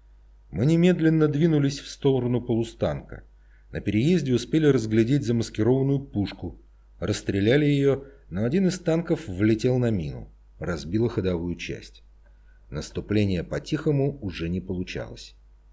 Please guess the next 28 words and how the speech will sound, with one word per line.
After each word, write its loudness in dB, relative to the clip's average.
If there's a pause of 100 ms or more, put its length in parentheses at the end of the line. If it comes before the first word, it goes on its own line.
(460)
И -4
мы, 6
разделившись 2
на 4
две 4
группы, 2
рванулись 4
десантом 2
на 4
броне 0
вперёд. -6 (880)
Наша 2
рота 6
шла -6
прямо 2
по 2
полю, -2 (180)
опасаясь -2
мин. -4 (840)
За 0
деревьями 4
разглядели 4
замаскированную 2
батарею 4
полевых 2
орудий 0
старого 2
образца. -2